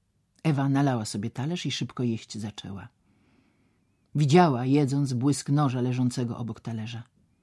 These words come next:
Ręka jej drżała, żeby go pochwycić i pchnąć w piersi siostry Aniele.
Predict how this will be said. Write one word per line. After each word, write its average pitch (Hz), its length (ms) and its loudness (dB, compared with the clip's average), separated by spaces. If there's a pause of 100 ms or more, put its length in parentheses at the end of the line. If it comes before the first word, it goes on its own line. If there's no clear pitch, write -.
(840)
Ręka 160 340 4
jej 147 180 -2
drżała, 143 480 0
żeby 139 240 -4
go 123 120 -4
pochwycić 139 540 -6
i 120 80 -12 (260)
pchnąć 147 540 -2 (460)
w - 100 -20
piersi 127 540 0
siostry - 400 -8
Aniele. 120 340 -4